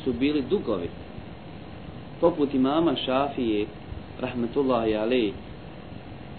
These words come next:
i drugi koji su, jel, bili iskušani tim musibetom i čak nisu uspjeli da se toga riješe prije nego što napuste, prije nego što napuste dunjalu.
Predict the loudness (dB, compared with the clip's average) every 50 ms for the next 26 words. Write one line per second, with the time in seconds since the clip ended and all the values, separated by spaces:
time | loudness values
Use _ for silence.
0 | -12 -12 -6 0 2 4 6 8 8 8 8 8 6 4 4 4 2 -4 -10 -12
1 | -12 -12 -12 -12 -12 -12 -12 -12 -12 -12 -2 4 6 6 6 6 6 4 6 6
2 | 6 6 6 6 6 8 8 8 6 6 2 -2 -4 -4 -2 0 2 2 2 2
3 | 0 -2 -4 -8 -12 -12 -12 -12 -12 -10 2 6 6 6 6 6 2 0 0 0
4 | 0 4 4 4 4 4 2 2 2 0 -6 -10 -12 -12 -12 -12 -12 -12 -12 -12
5 | -10 -10 -10 -12 -12 -12 -10 -12 -12 -12 -4 -2 -2 2 6 6 6 6 4 2
6 | -6 -10 -12 -12 -12 -12 -12 -14 -14 -14 -14 -14 -14 -12 -12 -12 -12 -12 -12 -4
7 | 2 6 8 8 6 6 6 6 6 6 6 6 6 8 8 8 6 4 4 2
8 | 0 0 2 2 4 6 4 6 6 6 6 6 4 4 0 0 0 0 -2 -6
9 | -12 -12 -12 -12 -12 -12 -12 -12 -12 -12 -12 -12 -12 -12 -12 -2 2 4 6 6
10 | 6 6 6 4 2 0 0 2 2 2 2 2 -2 -8 -10 -2 0 2 2 2
11 | 0 -6 -12 -12 -12 -12 -12 -12 -12 -12 -12 -4 2 4 6 6 6 6 4 2
12 | 2 0 2 2 2 2 2 -2 -6 -4 -2 0 0 2 2 0 0 0 -2 -2
13 | -4